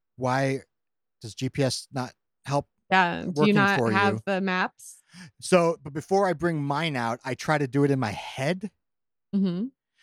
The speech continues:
Speaker 1: But I, so, and I've probably steered many people the wrong way,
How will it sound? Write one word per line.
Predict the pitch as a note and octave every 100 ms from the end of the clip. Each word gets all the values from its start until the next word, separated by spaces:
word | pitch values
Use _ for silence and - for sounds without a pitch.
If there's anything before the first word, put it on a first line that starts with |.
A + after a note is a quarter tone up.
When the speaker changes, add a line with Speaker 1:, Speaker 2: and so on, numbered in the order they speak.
| - _
Speaker 1:
But | D3+
I, | D3 - C3+
so, | - E3+ D#3 D3 D3 _ _ _ _
and | D3+ D3+
I've | -
probably | A3+ F#3+ D#3
steered | - - F3+ D#3+
many | C#3 C#3+ C#3
people | B2+ D3+ C#3
the | B2+
wrong | C3+ C3
way, | C3 G3 A2+